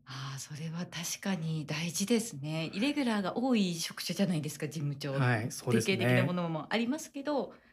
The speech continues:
Speaker 1: どちらかというとこうイレギュラーが多いと
Speaker 2: はい。
Speaker 1: なると。で、まあ、そのイレギュラーな面接を経て、ご入職されたわけなんですけれども、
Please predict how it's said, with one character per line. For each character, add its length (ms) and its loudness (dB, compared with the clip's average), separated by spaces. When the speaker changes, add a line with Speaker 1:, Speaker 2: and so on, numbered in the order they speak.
Speaker 1:
ど 80 -4
ち 100 -8
ら 80 -4
か 120 -2
と 80 0
い 40 2
う 20 0
と 80 -8
こ 60 -4
う 80 -4
イ 40 -2
レ 120 0
ギ 80 -2
ュ 40 -2
ラ 160 -4
ー 40 -8
が 100 -8
多 60 -6
い 40 -8
と 60 -16
Speaker 2:
は 180 -2
い。 100 -6
Speaker 1:
な 120 -8
る 120 -10
と。 320 -12
で、 120 6
ま 120 4
あ、 20 -2
そ 120 -4
の 340 4
イ 80 4
レ 80 8
ギ 80 10
ュ 20 12
ラ 60 8
ー 40 4
な 60 6
面 180 10
接 200 4
を 80 10
経 120 8
て、 480 2
ご 100 -4
入 120 4
職 180 -4
さ 140 -4
れ 120 -2
た 120 -2
わ 140 -2
け 140 -4
な 160 -6
ん 80 -4
で 120 -6
す 120 -10
け 140 -6
れ 80 -6
ど 160 -8
も、 400 4